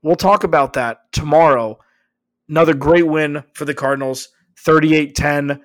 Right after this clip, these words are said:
And one thing I'll leave you with, Bill and I talked about this quickly, uh, before the podcast. The Cardinals only scored eight more points last night than they did against the Jets. Otherwise, the score would have been exactly the same.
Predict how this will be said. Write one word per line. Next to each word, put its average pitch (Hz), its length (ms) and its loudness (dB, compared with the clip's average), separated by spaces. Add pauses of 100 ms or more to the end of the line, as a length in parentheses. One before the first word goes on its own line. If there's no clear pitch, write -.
(260)
And 160 260 -4
one 190 240 0
thing 220 160 0
I'll 180 80 6
leave 151 220 2
you 131 80 -2
with, 113 260 -8 (920)
Bill 165 140 4
and 160 80 2
I 151 60 2
talked 147 220 0
about 131 180 -2
this 120 140 -10
quickly, 120 460 -10 (400)
uh, 131 100 -8
before 135 320 -4
the 127 80 -6
podcast. 123 600 -4 (600)
The 151 80 -8
Cardinals 220 400 2
only 147 220 -2
scored 139 420 -2
eight 139 220 -12
more 139 200 -4
points 131 580 -8 (460)
last 135 300 -4
night 127 420 -8
than 139 140 -8
they 127 140 -8
did 127 200 -6
against 131 300 -10
the 127 60 -12
Jets. 123 360 -8
Otherwise, 127 380 -6
the 123 60 -14
score 127 240 -8
would 127 80 -8
have 123 100 -12
been 123 100 -8
exactly 123 460 -12
the 113 100 -16
same. 113 380 -10